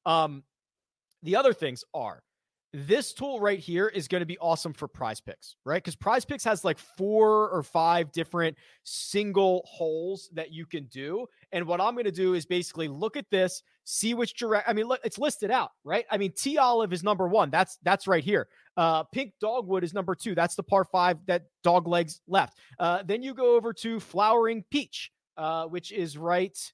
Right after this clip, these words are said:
So here, here, go back towards here, then Flowering Crabapple, then Magnolia, right? Then Juniper. So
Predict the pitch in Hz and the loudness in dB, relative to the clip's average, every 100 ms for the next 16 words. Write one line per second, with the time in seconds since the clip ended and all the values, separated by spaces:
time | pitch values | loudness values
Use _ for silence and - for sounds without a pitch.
0 | _ _ _ _ _ - 151 196 208 190 | _ _ _ _ _ -8 -2 2 2 4
1 | 190 165 180 185 190 190 196 220 214 165 | 2 4 4 4 4 2 0 2 2 2
2 | - - 160 165 151 147 247 247 190 156 | -2 -4 0 2 0 -2 0 2 2 -2
3 | 135 135 147 165 185 214 240 180 139 143 | -2 -6 -4 -2 0 2 2 0 -2 -2
4 | 214 196 202 196 262 196 127 - _ - | -2 -4 -8 -6 -8 -6 -6 -8 _ 0
5 | 214 | 0